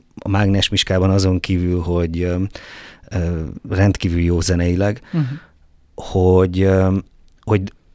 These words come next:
Speaker 1: dramaturgiai jelentősége van az operett műfajnak benne,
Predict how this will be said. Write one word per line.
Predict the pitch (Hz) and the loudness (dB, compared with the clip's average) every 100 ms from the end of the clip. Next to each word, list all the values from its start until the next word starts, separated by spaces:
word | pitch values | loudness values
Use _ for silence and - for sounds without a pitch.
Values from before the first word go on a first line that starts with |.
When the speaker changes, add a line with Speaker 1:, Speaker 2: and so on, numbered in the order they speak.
| _ _ _ - | _ _ _ -6
Speaker 1:
dramaturgiai | 107 120 107 92 98 90 92 92 92 | 0 2 2 0 -2 0 2 4 4
jelentősége | 95 90 85 92 87 - 85 85 | 4 2 0 -2 0 0 0 0
van | 82 85 85 85 - - | 2 2 0 -2 -6 -8
az | 92 | -4
operett | 85 - - 73 85 _ 85 | -2 -4 -4 -6 -8 _ -6
műfajnak | 82 78 - 71 73 85 82 | -4 -4 -6 -8 -8 -8 -8
benne, | 78 76 85 117 135 | -6 -4 -2 -2 -4